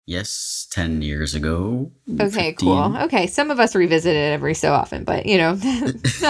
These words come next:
Speaker 2: no one on this podcast, clearly. Um,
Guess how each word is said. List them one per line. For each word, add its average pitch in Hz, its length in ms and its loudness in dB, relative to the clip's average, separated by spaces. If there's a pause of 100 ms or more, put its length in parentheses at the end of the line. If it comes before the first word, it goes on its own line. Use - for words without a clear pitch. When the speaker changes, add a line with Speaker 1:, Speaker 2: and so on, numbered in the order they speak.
(140)
Speaker 2:
no 339 160 4
one 311 80 4
on 277 120 4
this 240 180 2
podcast, 190 680 2
clearly. 190 400 2 (460)
Um, 220 240 6